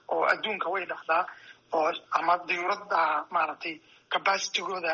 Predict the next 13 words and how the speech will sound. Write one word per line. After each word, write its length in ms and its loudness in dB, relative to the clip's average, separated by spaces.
ayaa, 440 0
diyuuradaha 420 2
ayaa 180 2
ku 140 -6
yaraanaya 540 2
ama 340 2
sababo 360 2
kale 280 2
ayaa, 560 2
maaragtay, 480 2
oo 80 -2
company-ga 440 0
dhexdiisa 440 -2